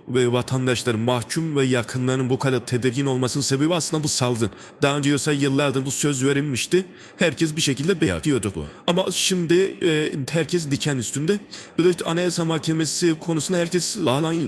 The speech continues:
acil Cumhuriyet Havuz Haçsine umut bağlamıştı. Valla şöyle acil. Grup Başkan Vekilimiz açıkladı.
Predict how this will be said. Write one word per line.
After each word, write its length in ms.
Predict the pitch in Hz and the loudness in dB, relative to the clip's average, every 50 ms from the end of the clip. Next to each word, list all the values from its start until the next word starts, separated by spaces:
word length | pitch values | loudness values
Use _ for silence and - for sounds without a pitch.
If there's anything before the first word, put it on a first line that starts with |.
| - | 0
acil 280 | - 120 131 139 160 151 | 0 2 2 2 2 2
Cumhuriyet 360 | 135 170 165 160 170 180 175 | 2 2 2 4 2 4 4
Havuz 280 | 180 175 185 196 185 175 | 2 2 0 0 0 -2
Haçsine 480 | 165 - - - - - 170 175 196 | -2 -2 -4 -6 -4 -2 0 0 0
umut 320 | 196 - 175 175 175 180 - | 0 0 0 0 0 0 0
bağlamıştı. 560 | 170 156 156 160 165 160 143 - - 131 123 | 2 2 2 0 0 0 -2 -4 -2 0 0
Valla 300 | 139 147 135 180 202 - | 2 2 2 0 -2 0
şöyle 280 | - 175 156 139 117 | 0 2 2 4 4
acil. 340 | 95 113 117 117 107 104 92 - - - - - | 4 4 2 2 2 0 -2 -2 -6 -14 -6 0
Grup 200 | - 151 165 160 | 0 0 2 2
Başkan 320 | 160 151 147 - 165 156 151 | 2 0 2 2 0 0 0
Vekilimiz 320 | 135 113 120 127 139 123 | 0 0 0 0 2 2
açıkladı. 460 | 120 104 - - - 101 85 85 82 | 0 0 0 0 0 0 0 0 -4